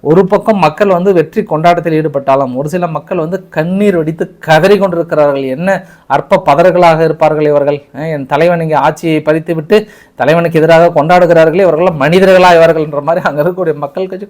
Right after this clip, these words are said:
கண்ணீர் சிந்திட்டு இருக்காங்களா, அந்த அளவுக்கு ரொம்ப வேதனையான ஃபோட்டோஸ் எல்லாம் ரொம்ப வைரலா இருந்தது ஒன்று. ஆ, இன்னொரு பு-, புகைப்படம் ரொம்ப வைரலா இருந்தது. இப்ப பாக்குறீங்கல்ல, இது என்னன்னா, நேற்று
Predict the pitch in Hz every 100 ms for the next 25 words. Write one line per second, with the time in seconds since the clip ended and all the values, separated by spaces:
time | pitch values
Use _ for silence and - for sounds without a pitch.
0 | _ 226 220 240 240 220 220 208 185 185
1 | 147 175 185 160 156 170 185 202 185 -
2 | - 160 147 175 170 147 165 185 175 180
3 | 202 190 185 180 151 170 156 151 151 135
4 | 143 151 143 135 143 139 120 120 151 -
5 | _ _ _ _ - 160 170 156 156 190
6 | 254 277 254 - 202 185 226 226 214 214
7 | 220 196 185 190 170 180 175 160 160 151
8 | 151 170 180 180 151 165 160 139 - _
9 | 160 160 175 208 170 175 170 160 139 -